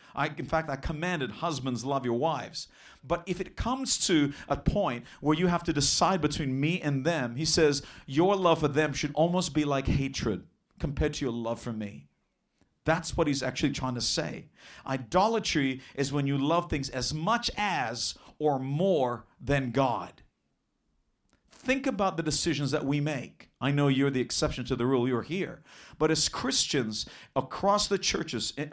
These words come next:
in the Western world, you'll find that today the trend is that people are going to church less and less often, but they will declare, "This is my church." I might see them once every six weeks. "This is my church. I love this church,"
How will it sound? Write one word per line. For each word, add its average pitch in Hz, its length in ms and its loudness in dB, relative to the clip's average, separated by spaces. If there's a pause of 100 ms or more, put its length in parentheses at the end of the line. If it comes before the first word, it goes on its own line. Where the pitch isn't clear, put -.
(120)
in 143 100 0
the 135 80 2
Western 156 520 0
world, 127 380 2 (200)
you'll 151 160 2
find 190 440 -2
that 156 120 -8
today 151 260 -2
the 139 100 -4
trend 160 480 -6
is 117 440 0 (240)
that 139 240 -2
people 208 340 0
are 160 60 4
going 151 260 -2
to 151 80 -6
church 127 400 -4
less 151 380 -2
and 143 180 -4
less 139 300 0
often, 135 380 -2
but 143 180 -6
they 165 80 0
will 170 160 -2
declare, 156 720 0 (260)
"This 151 240 0
is 143 140 -2
my 185 200 0
church." - 520 2
I 147 80 -4
might 180 200 -4
see 196 200 -2
them 160 120 -2
once 147 220 -4
every 143 160 -2
six - 320 -4
weeks. 175 240 0 (240)
"This 131 320 2
is 151 160 4
my 175 260 2
church. - 680 0 (200)
I 170 300 0
love 165 580 0
this 165 300 6
church," - 580 -2